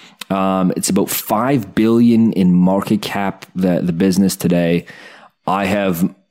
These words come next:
almost moved all of my international business transactions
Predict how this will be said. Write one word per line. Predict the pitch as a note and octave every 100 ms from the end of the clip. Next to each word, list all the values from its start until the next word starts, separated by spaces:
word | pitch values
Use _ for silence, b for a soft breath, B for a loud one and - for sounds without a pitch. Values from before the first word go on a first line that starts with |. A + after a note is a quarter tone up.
| -
almost | A2 B2 C#3+ C3 -
moved | A2+ A2 F2
all | - F#2+ G#2
of | E2+
my | F2 E2+ F2 F#2 -
international | F2+ F#2 F2+ F2 F2+ F#2+ E2
business | D#2+ E2 E2 E2+
transactions | - F2+ E2+ E2 D#2 E2+ E2+ D#2+ -